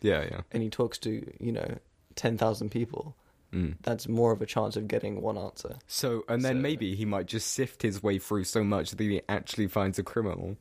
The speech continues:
Speaker 2: Exactly.
Speaker 1: He's like, "Have you seen anybody robbing cars?" And he's like, "Uh, that
Speaker 2: Uh,
Speaker 1: might have been me. Oh, wait."
Speaker 2: Oh, wait.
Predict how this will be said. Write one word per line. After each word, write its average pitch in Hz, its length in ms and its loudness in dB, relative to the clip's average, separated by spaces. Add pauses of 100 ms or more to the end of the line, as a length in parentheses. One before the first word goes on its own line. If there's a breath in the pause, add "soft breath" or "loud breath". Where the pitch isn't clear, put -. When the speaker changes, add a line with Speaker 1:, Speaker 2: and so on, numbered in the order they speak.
(140)
Speaker 2:
Exactly. 120 400 -4
Speaker 1:
He's 107 80 0
like, 104 140 2
"Have 117 120 2
you 117 120 2
seen 110 280 2
anybody 101 540 0
robbing 98 320 0
cars?" 107 280 0
And 92 100 -4
he's 87 100 -4
like, 82 260 -4
"Uh, 101 360 2
that 107 80 0
Speaker 2:
Uh, 110 40 2
Speaker 1:
might 110 140 2
have 101 100 -2
been 107 140 0
me. 92 260 -2
Oh, 90 220 -2
wait." 90 240 -2 (500)
Speaker 2:
Oh, 117 160 0
wait. 107 200 0